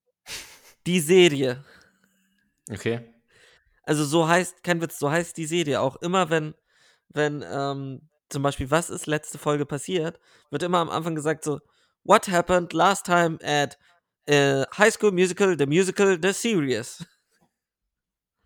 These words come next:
Speaker 2: Mhm,
Speaker 1: Das finde
Speaker 2: mhm.
Speaker 1: ich sehr, sehr lustig. Also es ist, ist gut geschrieben. Es ist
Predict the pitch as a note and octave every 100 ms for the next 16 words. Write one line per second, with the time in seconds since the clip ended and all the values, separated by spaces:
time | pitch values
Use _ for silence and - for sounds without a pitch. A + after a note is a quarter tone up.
0 | _ _ _ _ A#2+ G#2+ B2+ - D#3+ D#3
1 | C#3+ D3 C#3 C3 C3 - - - C3+ C3+
2 | C#3 C#3 - _ _ _ - - G#3 G#3
3 | F3 - - C#3 A#2 B2+ _ _ - -
4 | C#3 C3+ C#3 -